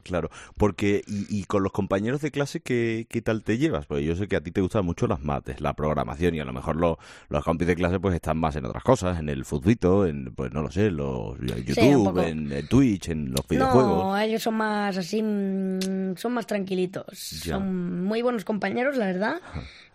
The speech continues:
Speaker 2: Pero yo no sé mucho de sus vidas privadas.
Speaker 1: <laughs> Ya,
Speaker 2: También
Speaker 1: porque
Speaker 2: te
Speaker 1: tú
Speaker 2: digo.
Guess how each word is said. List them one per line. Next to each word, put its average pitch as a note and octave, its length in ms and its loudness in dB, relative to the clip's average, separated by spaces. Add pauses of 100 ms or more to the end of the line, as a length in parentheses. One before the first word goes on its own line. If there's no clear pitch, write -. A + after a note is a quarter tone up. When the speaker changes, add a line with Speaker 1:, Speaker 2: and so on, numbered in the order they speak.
(100)
Speaker 2:
Pero F#3+ 460 2
yo G#3 180 -2
no A3 100 0
sé A3 140 -2
mucho G#3 220 -2
de F#3+ 80 0
sus E3+ 200 -6
vidas F#3 220 -4
privadas. E3+ 560 -6
Speaker 1:
<laughs> F2+ 100 -8 (640)
Ya, E2+ 180 0
Speaker 2:
También F#2+ 40 0
Speaker 1:
porque F#2 180 0
Speaker 2:
te - 60 2
Speaker 1:
tú - 60 0
Speaker 2:
digo. F#2+ 160 -4